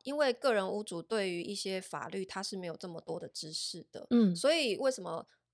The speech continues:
Speaker 1: 租房有很多的纠纷，你去看，几乎都是出现在个人房东。为什么？他，因为他会想要加很多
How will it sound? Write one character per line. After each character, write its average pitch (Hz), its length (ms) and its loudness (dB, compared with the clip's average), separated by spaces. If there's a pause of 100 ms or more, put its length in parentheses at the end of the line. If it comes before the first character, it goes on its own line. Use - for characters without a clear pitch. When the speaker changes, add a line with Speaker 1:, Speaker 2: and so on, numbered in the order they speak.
Speaker 1:
租 285 140 -4
房 185 200 2
有 170 120 -2
很 165 180 -8
多 202 200 0
的 190 60 0
纠 190 220 -2
纷， 185 180 -6
你 165 80 -8
去 190 140 -10
看， 165 380 -6
几 262 300 -2
乎 247 180 -2
都 220 160 0
是 214 60 -8
出 202 180 -6
现 190 160 -6
在 180 100 -4
个 185 240 -4
人 - 220 -10
房 - 300 -14
东。 - 260 -12
为 220 120 -2
什 - 140 -8
么？ - 160 -14
他， 226 240 -4
因 247 160 -2
为 226 240 -2 (380)
他 285 200 6
会 294 140 10
想 180 200 2
要 208 180 6
加 208 300 6
很 175 180 -8
多 196 300 0